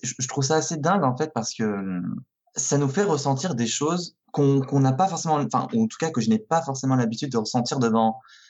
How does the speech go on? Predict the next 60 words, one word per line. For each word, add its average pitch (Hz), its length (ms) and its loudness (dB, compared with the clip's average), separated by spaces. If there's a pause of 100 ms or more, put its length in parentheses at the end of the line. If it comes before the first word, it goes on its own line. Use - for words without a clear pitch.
(200)
de, 127 220 4
de, 127 180 0
devant 131 220 2
une 127 80 4
série. 156 180 2
On 139 60 4
est 123 40 4
juste - 280 -4
heureux 156 300 4
vraiment 143 360 -2
pour - 140 -12
ces 131 180 -6
personnages, 151 500 -2
pour, - 200 -6
pour 139 200 -2
un 139 80 2
rien, 143 240 2
en 143 120 2
fait, 143 280 0
et 117 40 2
on 113 120 4
aime 113 120 2
juste - 200 -6
les 120 100 0
voir, 120 280 2
euh, 98 280 0 (840)
bah, 104 180 0
un 104 100 0
petit - 140 -6
peu 131 260 2
souffler 135 440 0
parce 104 180 -4
que, 98 320 -4
voilà, 113 380 0
ils 90 260 -8
ont, 92 260 -8
ils 110 100 -4
vivent - 180 -16
pas 123 140 0
que 117 80 0
des 107 100 0
choses 113 220 -2
très, 104 260 -4
très, 101 420 -4
très 107 160 -4
cool, 127 260 0
euh, 95 460 0
dans 101 140 2
leur 95 180 0
vie, 135 180 0
c'est 170 160 -6
sûr. 156 320 0 (500)
Si - 420 2
je 151 120 2
peux 147 400 0
peut-être 156 400 0
émettre 131 300 4
une 131 80 2
petite 131 180 -4
réserve 131 360 2